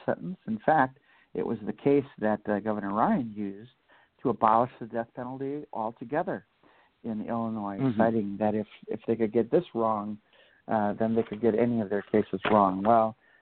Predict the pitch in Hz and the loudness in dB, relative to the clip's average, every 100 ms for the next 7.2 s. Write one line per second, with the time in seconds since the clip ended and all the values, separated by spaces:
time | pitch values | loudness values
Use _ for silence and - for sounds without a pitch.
0 | _ 139 - 135 147 170 135 143 175 120 | _ -2 2 0 0 -4 -4 -4 -4 -4
1 | 113 113 110 113 113 113 110 101 _ _ | -6 -10 -6 -6 -6 -6 -8 -8 _ _
2 | - 101 101 92 - - 110 101 110 - | -8 -6 -6 -8 -14 -8 -6 -4 -6 -6
3 | - 185 139 147 - 113 107 104 101 107 | 0 2 2 -4 -4 -4 -2 -2 0 -2
4 | 101 101 98 101 _ _ _ 127 127 113 | 0 -2 -4 -8 _ _ _ 0 0 -2
5 | 110 104 120 117 - 117 117 - - 110 | -4 -4 -4 -6 0 2 2 -2 -10 -2
6 | 101 98 107 139 104 - - _ _ _ | -2 0 2 4 4 -2 -14 _ _ _
7 | - 82 | -16 -14